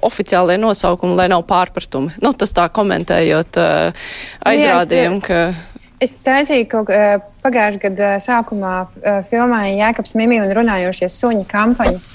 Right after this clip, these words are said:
Speaker 2: Un, eh, un tā kā, un tur ir arī dziesma, eh, un arī tas rajons tiek apzīmēts kā Maskačka,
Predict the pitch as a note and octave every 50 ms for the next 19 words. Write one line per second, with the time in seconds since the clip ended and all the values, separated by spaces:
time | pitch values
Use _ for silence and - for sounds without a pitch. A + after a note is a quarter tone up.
0 | - - - - - - - - - G#3 A3+ A3+ A3+ G#3+ G#3 G#3 G#3 G3 - -
1 | G#3+ G#3 - G#3+ G3 - G#3+ G#3 G#3 - - G#3+ G#3 G#3 G#3+ G3+ B3 A3 A3+ G#3+
2 | G#3 G#3 G3+ G3+ F3+ G#3+ B3+ C#4 C4+ A#3 A3 - G#3 G#3 G#3+ - - - - -
3 | - - - - G#3 G#3 G#3 G#3 G#3 G#3 G3+ - - - G#3+ A3 A3 G3+ G#3+ G#3
4 | G#3 G3+ - - _ _ _ - G#3 G3 - A#3 A#3 B3 A#3+ A3 G3 F#3 F#3+ -
5 | - G3 F#3+ - G#3+ A3 G#3 G3 F3+ F3+ F3 F3 F3 - - F#3+ F#3 F#3 F#3 -
6 | - - G3+ G#3+ A3+ - - - -